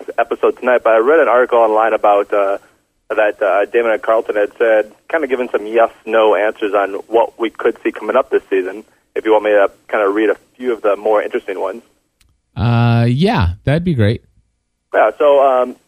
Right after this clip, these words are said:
Speaker 1: so some different interview people asked them, "Will we see, um, more about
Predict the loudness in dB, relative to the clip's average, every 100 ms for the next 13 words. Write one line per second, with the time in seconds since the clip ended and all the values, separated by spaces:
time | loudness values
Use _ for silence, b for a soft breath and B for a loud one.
0 | _ -2 2 2 0 -4 -4 -4 -4 -4
1 | -6 -2 -4 -2 0 2 2 0 -2 -2
2 | 0 0 -2 -12 _ _ _ _ -2 2
3 | 2 0 -6 -8 -6 -4 -2 -2 2 2
4 | 2 0 -4 -14 _ _ -2 2 4 4
5 | 2 0